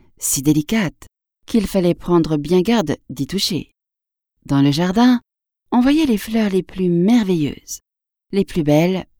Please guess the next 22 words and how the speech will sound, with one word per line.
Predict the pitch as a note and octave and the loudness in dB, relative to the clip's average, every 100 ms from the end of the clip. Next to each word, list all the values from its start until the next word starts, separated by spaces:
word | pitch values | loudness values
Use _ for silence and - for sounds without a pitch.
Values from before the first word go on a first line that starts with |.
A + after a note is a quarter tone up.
| _ | _
portaient | E3 D3+ E3+ | -8 -4 -2
de | C#3 | -2
petites | C3+ - D4+ - | -4 -4 -4 -6
clochettes | - E3 D3+ C#3 | -8 -8 -4 -4
d'argent | B2 C#3 E3 A#3+ - _ _ _ _ | -4 -6 -2 -2 -4 _ _ _ _
qui | - C4 | -2 0
sonnaient | C#4+ C4+ C#4+ - _ | 4 2 2 -4 _
toutes | - - | -20 -4
les | D4+ | -4
fois | D4 C4+ | -2 -4
que | C4 | -4
quelqu'un | A3 A3+ - G#3 | -6 -6 -4 -4
passait, | G3+ F#3 - - - _ _ _ _ | -4 -4 -6 -10 -14 _ _ _ _
pour | - G#3+ | -4 -2
qu'il | - F#3 | 2 4
n'oubliât | G3+ A3+ G#3+ E3 C#3+ | 4 4 2 2 2
pas | G3 A3+ - _ D#3+ | -2 -2 -4 _ -6
de | D#3 | -2
regarder | D#3 D3+ C3+ B2 B2+ | 0 0 0 -2 -2
les | D#3+ | -4
fleurs. | - B2+ - _ _ _ _ _ _ _ _ - | -4 -8 -8 _ _ _ _ _ _ _ _ 0
Oui, | C4 C4 | 4 4